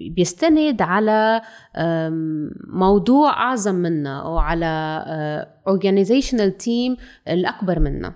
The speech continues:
أوكي؟ وهو فعلًا ما في شيء، آه، بيثبت إنه التاريخ هو، آم، حركة الحضارية ثابتة دايمًا عم تاخدنا لمطرح أفس-، أفضل أو أحسن.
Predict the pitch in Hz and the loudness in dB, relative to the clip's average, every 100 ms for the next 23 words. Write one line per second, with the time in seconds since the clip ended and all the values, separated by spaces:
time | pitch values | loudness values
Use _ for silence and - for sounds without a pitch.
0 | - - - 277 247 285 320 - 330 339 | -14 -16 -8 -4 0 2 2 2 2 2
1 | 285 285 285 - - - - - 392 - | 2 0 -2 -8 -14 -4 -2 0 -2 2
2 | 277 277 285 277 - 196 180 180 170 175 | 2 4 2 -2 -2 0 2 2 0 0
3 | 196 240 - 175 170 175 170 156 165 180 | 0 0 0 0 0 0 0 0 -2 0
4 | 220 233 - - - - - 220 220 208 | 0 -2 -6 -18 -20 -8 0 2 4 4
5 | 202 208 214 214 - 160 160 160 156 160 | 4 2 0 -2 -2 -2 -2 -2 -4 -6
6 | 156 - 214 196 180 156 165 151 151 92 | -6 -2 0 0 0 -2 -4 -4 -4 -4
7 | 95 - 170 170 170 214 202 202 202 202 | -6 -4 -2 0 0 0 2 2 2 -2
8 | 208 - - - 196 208 - 190 190 180 | -8 -18 -12 0 2 2 0 0 2 2
9 | 196 196 160 147 - - 196 185 185 180 | 0 0 -2 -4 -6 -4 -2 0 2 2
10 | 160 165 - 156 - - - - - 208 | 0 -2 -4 -10 -10 -18 -20 -20 -8 -6
11 | - - - - - 185 - 202 170 160 | -6 -10 -14 -16 -10 -6 -4 -4 -2 0
12 | 147 147 170 - - - | 0 0 -2 -4 -8 -10